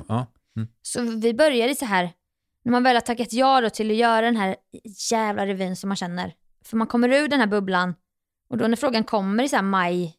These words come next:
Speaker 2: juni, då blir man så här, "Uff, nej, uff, nej, nej, nej, nej.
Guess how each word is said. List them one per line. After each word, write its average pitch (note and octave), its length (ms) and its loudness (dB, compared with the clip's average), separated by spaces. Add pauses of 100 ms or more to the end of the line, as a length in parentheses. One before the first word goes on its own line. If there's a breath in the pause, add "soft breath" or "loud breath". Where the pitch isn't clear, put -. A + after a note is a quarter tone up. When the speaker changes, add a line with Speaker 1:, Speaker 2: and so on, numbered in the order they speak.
Speaker 2:
juni, F3+ 520 -4 (600)
då A3 100 -6
blir A3 120 -2
man G3+ 100 -4
så - 60 -6
här, - 140 -8
"Uff, C4 500 -6 (120)
nej, A3 160 -6 (260)
uff, - 340 -12
nej, A3 240 -4
nej, G#3+ 140 -4
nej, G#3 140 -4
nej. G#3 180 -6